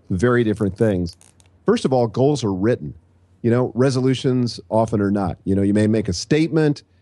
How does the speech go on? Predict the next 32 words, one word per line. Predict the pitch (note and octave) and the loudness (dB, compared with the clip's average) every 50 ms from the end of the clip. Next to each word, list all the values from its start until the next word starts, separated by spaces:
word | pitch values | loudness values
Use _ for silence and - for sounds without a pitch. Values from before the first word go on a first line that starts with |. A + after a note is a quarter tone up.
| _ _ | _ _
you | G#2+ A2 | -2 -2
know, | A2+ A2 | 0 -2
to | A2 A#2 | 0 0
your | A2 G#2 | -2 -2
family | G2+ - - C#3 C#3+ C#3+ C#3+ C#3+ C#3 C3+ C#3 C#3 C3 | 0 0 0 0 2 2 2 2 2 2 2 0 0
or | - - A2 A2+ A2+ A2 G#2+ G2+ | 0 0 0 0 2 0 0 -2
to | - G#2+ | -2 -2
your | G#2 G2+ F#2+ | -2 -2 -2
friends | F#2+ - C3 C3+ C3+ B2+ B2+ - | 0 0 0 2 2 0 0 -2
that | G#2 E2+ | -4 -4
you're | - | -2
gonna | A#2+ A2 G#2+ | -2 -2 0
lose | G#2 A2+ A#2+ A2+ G2 | 0 0 0 0 0
weight | G#2+ A2+ A2+ A2+ A#2 A2 | 0 0 2 2 0 0
or | G#2 | -2
you're | F#2+ | -2
gonna | F#2 F#2 | -4 -4
get | F2+ F#2+ G#2+ | -2 0 0
out | A#2 A2+ A2 G#2+ | 0 2 0 0
of | G2+ E2+ | -2 -2
debt | G#2 G#2 G#2 G2 | -2 0 0 -2
or | G2 | -2
whatever, | F2+ G2 A#2 A2 G#2+ G#2+ G2+ G2+ G#2 | -2 0 0 2 2 2 0 0 -2
but | G2 F#2 G#2+ G2+ | 0 0 0 0
it | G#2 | 2
usually | A2 B2 A#2+ B2+ A#2 A2+ | 2 2 2 2 2 2
doesn't | A2 G#2 F#2 G#2 F#2 | 0 0 0 -2 -2
go | F#2+ G#2+ G2 G#2 | 0 0 0 0
much | G2+ F#2+ F#2 - | -2 -4 -4 -6
further | - - B2 A#2+ A2+ G2+ | -2 0 2 2 2 0
than | G2 F#2+ F#2+ G2 | 0 0 0 0
that. | A2 A#2+ A2 F#2+ - | 0 0 -2 -2 -4